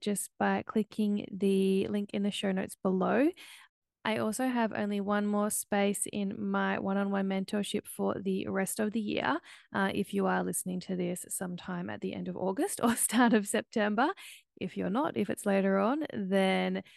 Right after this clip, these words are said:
check out to see what I have available for twenty twenty-four. I'm thinking I might start, uh, opening up mentorship again around January, but that is to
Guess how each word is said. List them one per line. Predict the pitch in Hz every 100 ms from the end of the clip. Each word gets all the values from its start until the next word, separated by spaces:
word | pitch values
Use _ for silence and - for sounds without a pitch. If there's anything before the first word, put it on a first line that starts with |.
| - -
check | 202
out | 196 -
to | -
see | - 202 196
what | 208 208 -
I | 202
have | 202 - 196 196
available | 190 190 190 190 185 190 - - - - -
for | 202 196 190 -
twenty | - 214 202
twenty-four. | - 196 202 - 196 196 269 - - - -
I'm | 208
thinking | 190 208 202 202 208
I | 196
might | 196 202 -
start, | - - - 120 123 - - - -
uh, | 131 -
opening | - 240 247 233
up | - -
mentorship | 220 220 233 214 220 -
again | 196 208 202
around | 196 202 196 190 170
January, | 185 175 185 226 262 277 277 294 381 381 -
but | -
that | 202 - -
is | 196 185 214 - -
to | 202